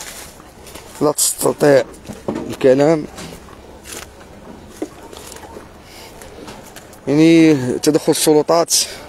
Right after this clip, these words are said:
آه، لهدم هذه المنازل اللي كي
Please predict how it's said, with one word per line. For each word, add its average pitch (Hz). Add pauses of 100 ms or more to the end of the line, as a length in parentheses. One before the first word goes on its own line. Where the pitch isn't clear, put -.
(1160)
آه، 120 (380)
لهدم 143
هذه 131
المنازل 131
اللي 127
كي 117